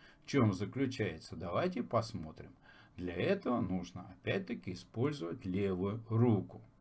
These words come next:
Ну, когда я говорю своим ученикам, нужно пользоваться левой рукой, ехидные улыбочки и вопросы, а правой можно?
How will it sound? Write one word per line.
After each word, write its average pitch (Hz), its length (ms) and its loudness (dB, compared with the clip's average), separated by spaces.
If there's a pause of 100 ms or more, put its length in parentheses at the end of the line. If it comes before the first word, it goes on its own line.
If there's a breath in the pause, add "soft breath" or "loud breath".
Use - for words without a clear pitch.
(680)
Ну, - 280 0
когда 120 400 6
я 110 60 6
говорю 107 400 4
своим 101 340 0
ученикам, 95 640 2
нужно 90 340 0 (220)
пользоваться 90 680 2
левой 90 400 2
рукой, 196 460 2 (360 loud breath)
ехидные 101 840 0
улыбочки 151 720 2
и 101 60 4
вопросы, 101 540 2
а 104 100 4
правой 95 460 4
можно? 135 520 0